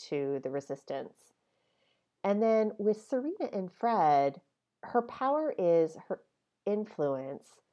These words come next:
and the relationship she has formed with each of them. I mean,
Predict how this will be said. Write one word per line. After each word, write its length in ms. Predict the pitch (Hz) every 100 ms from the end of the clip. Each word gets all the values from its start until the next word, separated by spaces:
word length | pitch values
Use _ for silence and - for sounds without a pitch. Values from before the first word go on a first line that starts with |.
| _ _ _ _ _ _ _ -
and 180 | 175 170
the 100 | 165
relationship 680 | 170 175 190 220 - 156 156
she 180 | -
has 200 | 156 160 -
formed 380 | 147 143 143 151
with 180 | 180 214
each 200 | 240 175
of 120 | 139
them. 320 | 127 101 - - _ _ _ -
I 40 | 208
mean, 400 | 220 233 226